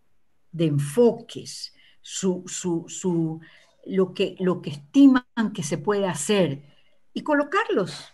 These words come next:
darles ese espacio para colocarlos. Las escuelas pudieran ser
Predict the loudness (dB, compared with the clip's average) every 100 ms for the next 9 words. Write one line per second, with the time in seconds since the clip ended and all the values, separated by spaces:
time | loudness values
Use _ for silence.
0 | _ 0 2 4 2 0 -2 -2 -8 -6
1 | -6 -2 -4 -4 -10 -12 -16 -18 -20 -20
2 | -20 _ -20 -20 _ _ _ _ _ -20
3 | _ -16 -16 _ _ _ _ _ _ -4
4 | -4 -6 -4 2 4 2 0 0 2 2
5 | -2 2 2 2 -6